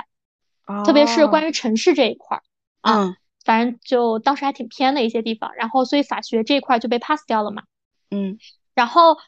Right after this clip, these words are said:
Speaker 2: 关于其他专业这一块儿，其实我也想过，比如说学什么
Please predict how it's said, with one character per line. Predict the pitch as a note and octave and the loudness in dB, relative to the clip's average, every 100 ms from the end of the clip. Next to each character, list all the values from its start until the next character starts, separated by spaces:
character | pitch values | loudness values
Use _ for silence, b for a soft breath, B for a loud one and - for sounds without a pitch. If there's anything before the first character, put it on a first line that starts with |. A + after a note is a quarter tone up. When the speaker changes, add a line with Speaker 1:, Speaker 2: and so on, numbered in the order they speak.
| _ | _
Speaker 2:
关 | - F#4 F#4+ | 2 4 4
于 | |
其 | F#4+ - A#3+ | -2 -8 -10
他 | - G4 | -2 0
专 | G4+ D4+ | 2 2
业 | C4+ | 2
这 | A3+ | 0
一 | A3 | 0
块 | A3+ | 0
儿， | A3 | -2
其 | - | -2
实 | F4+ | 2
我 | D#4 | 4
也 | E4 | 4
想 | D#4+ F#3+ A#3 | 2 -4 -4
过， | B3 A#3 | 0 0
比 | A3+ | 2
如 | A3+ | 0
说 | A#3+ D4 C#4+ | 2 2 2
学 | - A#3 | 0 -4
什 | B3+ | -4
么 | A3+ A3 A#3 | -4 -2 -4